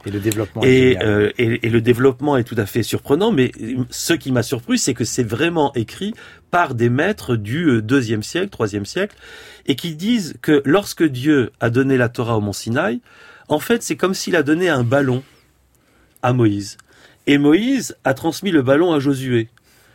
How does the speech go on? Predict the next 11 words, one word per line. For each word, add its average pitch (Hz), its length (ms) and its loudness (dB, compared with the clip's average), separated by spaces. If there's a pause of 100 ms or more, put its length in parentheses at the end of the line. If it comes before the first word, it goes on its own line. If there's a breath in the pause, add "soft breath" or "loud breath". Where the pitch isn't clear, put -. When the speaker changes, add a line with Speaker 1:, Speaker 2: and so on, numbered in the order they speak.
(100)
Speaker 2:
Et 131 100 4
Josué 147 420 2
l'a 214 120 2
transmis 185 580 -4
aux 131 180 4
anciens, 131 460 -4 (360 soft breath)
et 135 60 2
les 131 200 2
anciens 135 300 -2
aux 190 60 0
prophètes, 127 560 -2